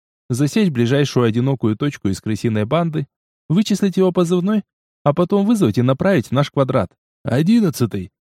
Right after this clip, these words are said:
Ты чего зовёшь, да ещё красным кодом?» Из темноты высунулось бледное на фоне чёрной брони лицо. «Действительно, зачем так официально?» Ария вышла из темноты прямо напротив чужака,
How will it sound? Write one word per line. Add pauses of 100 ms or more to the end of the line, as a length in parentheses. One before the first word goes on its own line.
(140)
Ты
чего
зовёшь,
да
ещё
красным
кодом?» (340)
Из
темноты
высунулось
бледное
на
фоне
чёрной
брони
лицо. (800)
«Действительно, (100)
зачем
так
официально?» (340)
Ария
вышла
из
темноты
прямо
напротив
чужака,